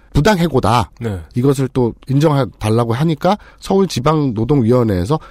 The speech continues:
Speaker 1: 근로자성을 인정해줬어요.
Speaker 2: 음.
Speaker 1: 그래서 부당해고다, 이거.
Speaker 2: 네,
Speaker 1: 그렇게
Speaker 2: 네.
Speaker 1: 판정한 일이 있거든요.
Speaker 2: 어.
Speaker 1: 그렇게 근로자성이 인정이 되면 노동청의 프리랜서를 협약 대상자에서 제외한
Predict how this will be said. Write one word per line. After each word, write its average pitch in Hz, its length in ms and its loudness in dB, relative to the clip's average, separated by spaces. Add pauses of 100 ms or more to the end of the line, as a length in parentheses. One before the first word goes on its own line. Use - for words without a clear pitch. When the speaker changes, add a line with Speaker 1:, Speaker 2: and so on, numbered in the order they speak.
(140)
Speaker 1:
근로자성을 170 680 2
인정해줬어요. 120 680 -2 (140)
Speaker 2:
음. - 300 -8
Speaker 1:
그래서 110 160 2
부당해고다, 117 580 0
이거. 82 300 -10 (100)
Speaker 2:
네, 117 180 0
Speaker 1:
그렇게 139 240 0
Speaker 2:
네. - 60 -10
Speaker 1:
판정한 175 380 0
일이 110 120 0
있거든요. 95 460 -4
Speaker 2:
어. 98 80 -10 (640)
Speaker 1:
그렇게 247 340 2
근로자성이 226 720 2
인정이 160 320 2
되면 123 420 2 (600)
노동청의 208 560 2
프리랜서를 220 720 0
협약 247 380 -2
대상자에서 156 840 0
제외한 117 720 0